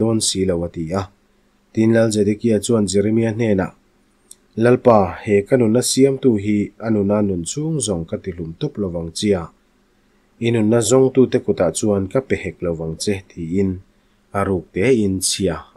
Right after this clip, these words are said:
a chama. Ti chuan Jeremiah chuan Zedekiah hne na.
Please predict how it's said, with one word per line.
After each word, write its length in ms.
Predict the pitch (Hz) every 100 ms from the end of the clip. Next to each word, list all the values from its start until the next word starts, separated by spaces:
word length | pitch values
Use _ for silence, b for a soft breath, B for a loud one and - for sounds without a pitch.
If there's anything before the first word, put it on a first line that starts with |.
| 90
a 20 | 95
chama. 300 | - 95 101 - _ _ _ _ _ _ _
Ti 100 | 107 98
chuan 320 | 113 113 120 117
Jeremiah 380 | 107 113 120 110
chuan 180 | - 117 98
Zedekiah 400 | 104 120 127 120
hne 140 | 117 110
na. 60 | 98